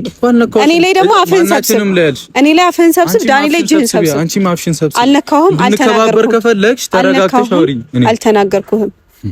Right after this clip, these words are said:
Speaker 1: ገና
Speaker 2: ገባ?
Speaker 1: ስመጣ ስልክ ሳወራ ይኸው ክ-፣ ንቀቱን ምናምን አልሽ። እዛ ጋር
Speaker 2: ንቀት ነው ታዲያ፣ አክብሮ
Speaker 1: የምን
Speaker 2: ጠርቶን
Speaker 1: ንቀት?
Speaker 2: አይደል እንዴ?
Speaker 1: እኔ ምን ላይ
Speaker 2: እኔ
Speaker 1: እንዳለሁ በምን
Speaker 2: ሳይደወልልኝ
Speaker 1: ታውቂያለሽ?
Speaker 2: ቀርቶ ነው?
Speaker 1: ምን
Speaker 2: አውጥቼ
Speaker 1: ላይ
Speaker 2: ማውራት ቀርቶ፣ ጠ-፣ ጠፍቶብኝ ነው?
Speaker 1: የአንቺ
Speaker 2: እኔ ስራ
Speaker 1: ፐርሰናሊቲ
Speaker 2: የለኝም፣
Speaker 1: ነው።
Speaker 2: ፕሮግራም የለኝም።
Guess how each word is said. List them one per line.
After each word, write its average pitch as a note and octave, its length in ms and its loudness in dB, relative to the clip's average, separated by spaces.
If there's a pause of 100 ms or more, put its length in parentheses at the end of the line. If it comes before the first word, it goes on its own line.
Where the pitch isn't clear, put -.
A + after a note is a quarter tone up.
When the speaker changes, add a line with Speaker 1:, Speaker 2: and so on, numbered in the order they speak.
(400)
Speaker 1:
ገና D3 160 0
Speaker 2:
ገባ? D#4+ 120 2
Speaker 1:
ስመጣ F3 360 0
ስልክ D#3+ 260 -4
ሳወራ E3 360 0 (520)
ይኸው G3+ 180 4
ክ-፣ G3+ 140 0 (200)
ንቀቱን E3 440 0
ምናምን D3+ 380 2
አልሽ። B2+ 180 -2 (100)
እዛ - 160 -2
ጋር D4 60 4
Speaker 2:
ንቀት E4+ 300 0
ነው D4+ 180 2
ታዲያ፣ C4+ 300 0
አክብሮ C#4 300 0
Speaker 1:
የምን E4+ 200 2
Speaker 2:
ጠርቶን D#4 240 2
Speaker 1:
ንቀት? E4 100 2
Speaker 2:
አይደል E4 180 2
እንዴ? E4+ 120 4
Speaker 1:
እኔ G#3 100 2
ምን A3 180 2
ላይ G#3+ 100 0
Speaker 2:
እኔ C#4 80 2
Speaker 1:
እንዳለሁ E4+ 160 0
በምን G4 120 2
Speaker 2:
ሳይደወልልኝ F4+ 400 0 (160)
Speaker 1:
ታውቂያለሽ? E4 80 -2
Speaker 2:
ቀርቶ F4 280 0
ነው? A4 140 2
Speaker 1:
ምን - 160 -20 (100)
Speaker 2:
አውጥቼ G3+ 240 0
Speaker 1:
ላይ A3 160 0
Speaker 2:
ማውራት D#4+ 320 2
ቀርቶ፣ D4+ 200 -4 (220)
ጠ-፣ B3 200 2
ጠፍቶብኝ D4+ 420 0
ነው? G#4 100 0
Speaker 1:
የአንቺ C4+ 240 -2
Speaker 2:
እኔ A#3+ 80 0
ስራ - 40 -6
Speaker 1:
ፐርሰናሊቲ D4+ 460 2
Speaker 2:
የለኝም፣ E4 180 2
Speaker 1:
ነው። G4+ 100 0
Speaker 2:
ፕሮግራም E4 380 0
የለኝም። F#4+ 380 0